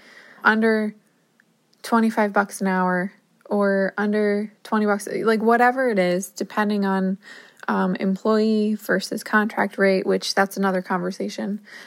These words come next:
But if we all said, "You know what, this is the standard, we should not go any lower than this,"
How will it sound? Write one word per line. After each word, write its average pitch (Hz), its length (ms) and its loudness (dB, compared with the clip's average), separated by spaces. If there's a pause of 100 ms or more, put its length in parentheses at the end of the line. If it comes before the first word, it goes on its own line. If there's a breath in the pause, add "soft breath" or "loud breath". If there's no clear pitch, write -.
(160 loud breath)
But 254 100 2
if 262 140 0
we 269 140 0
all 233 280 2
said, 208 300 -2
"You 208 100 -2
know 214 140 0
what, 226 260 -2
this 226 420 -2
is 214 200 -4
the 214 100 -4
standard, 208 720 -2 (420)
we 220 320 -2
should 202 220 -2
not 202 240 0
go 190 180 0
any 196 300 0
lower 190 440 2
than 190 220 0
this," 190 440 -4